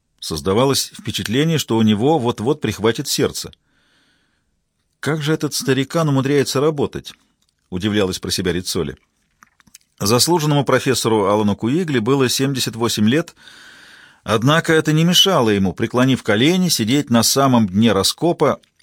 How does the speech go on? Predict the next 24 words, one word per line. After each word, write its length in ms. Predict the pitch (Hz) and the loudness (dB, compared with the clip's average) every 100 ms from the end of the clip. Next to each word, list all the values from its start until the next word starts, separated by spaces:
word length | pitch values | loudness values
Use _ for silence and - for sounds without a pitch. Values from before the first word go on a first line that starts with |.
| - | -6
и 140 | 120 | -6
терпеливо 760 | - 120 - 117 131 175 160 147 | -2 -2 0 -2 0 0 0 0
ковырять 440 | 113 107 123 131 | 0 2 2 0
совком 560 | - 110 - - 156 143 | 0 0 -2 0 0 0
в 120 | - | -4
каменистой 460 | 104 110 117 - | 0 2 0 -2
земле. 380 | 90 95 85 69 _ _ _ _ _ _ _ _ _ _ _ _ - | -2 -2 -2 -4 _ _ _ _ _ _ _ _ _ _ _ _ -8
Его 260 | 101 127 143 | 0 2 2
изношенная 460 | 135 135 127 120 | 2 0 2 2
грязная 360 | 117 120 120 110 | 4 2 2 0
панама 440 | 113 123 110 98 | 2 2 2 2
с 40 | 87 | 0
загнутыми 560 | 110 98 98 98 92 | 0 0 -2 -2 -4
по 140 | - 92 | -4 -4
бокам 320 | 101 101 87 | -2 -2 -2
полями 500 | 98 117 151 110 87 _ _ _ _ | 0 0 0 -2 -6 _ _ _ _
казалась 400 | - 98 127 113 | -2 0 0 0
такой 400 | - 113 - 127 | -2 -4 0 -2
же 120 | 107 | 0
старой, 360 | 104 - 123 104 | -4 0 0 0
как 180 | 98 110 | -2 -2
и 40 | |
он 100 | 107 | -2
сам. 300 | - 87 67 | -2 -4 -6